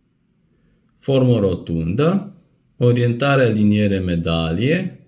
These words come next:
sus, sus. Pe avers avem stema Africii de Sud, înscrisă într-un pătrat, cu deviza în scrisul Boșimans.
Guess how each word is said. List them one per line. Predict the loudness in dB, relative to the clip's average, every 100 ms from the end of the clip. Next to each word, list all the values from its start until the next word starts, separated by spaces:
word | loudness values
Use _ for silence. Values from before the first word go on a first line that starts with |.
| _
sus, | -14 -4 -2 -2 -6 -16 _ _ _ _ _ _ _ _ _ _ _ _
sus. | -10 -4 -4 -6 -16 -20 _ _ _ _ _ _ _ _ _ _ _ _ -20 _ _ -20 _ _
Pe | -2
avers | 0 2 0 -2 -2 0 -2 -4 -4
avem | -4 0 0 2 0 -4
stema | -8 -2 2 2 0 -6 -4
Africii | -2 -2 -6 -6 -4
de | -2 -2
Sud, | -2 -2 -2 -2 -6 -16 -20 -8
înscrisă | -4 -2 -2 0 0 0 0 -2 -6 -8
într-un | -4 -4 -2 -2
pătrat, | 0 0 0 -4 -2 -4 -6 -18 -20 _ _ _ _ _ _
cu | -4
deviza | 0 0 0 -2 -2 0 0 2
în | 4 4 4 2
scrisul | -2 -4 -4 -4 -4
Boșimans. | -2 0 0 0 -2 -2 -4 -8 -14 -20